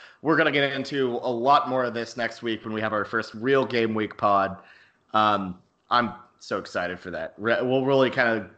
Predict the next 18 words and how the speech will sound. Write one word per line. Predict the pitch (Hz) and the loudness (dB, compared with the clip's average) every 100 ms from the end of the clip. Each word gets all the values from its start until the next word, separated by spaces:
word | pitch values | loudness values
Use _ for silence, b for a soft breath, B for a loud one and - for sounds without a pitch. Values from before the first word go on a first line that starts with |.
| - | -2
get | 131 | 2
in, | 120 117 | 2 2
break | 107 120 120 | 0 0 0
down | 120 113 | 0 0
the, | 110 98 | -4 -8
uh, | - 104 98 | -2 -2 -2
the | 95 | -4
depth | 95 120 - | 0 0 -2
chart | - 113 104 101 | -4 -2 0 -2
once | 107 104 | -4 -6
it | - - | -8 -6
kinda, | 107 92 92 - - | -4 -2 -4 -10 -10
once | 123 110 | -8 -8
it | 98 | -4
drops. | 117 117 107 - - | 2 4 4 0 -6
And | 90 80 - _ _ _ _ _ _ _ _ B B B B _ - | -8 -10 -18 _ _ _ _ _ _ _ _ B B B B _ 0
anyways, | 185 175 135 127 123 | 4 6 6 4 2
we're | 98 147 160 156 156 147 | 0 4 6 6 4 0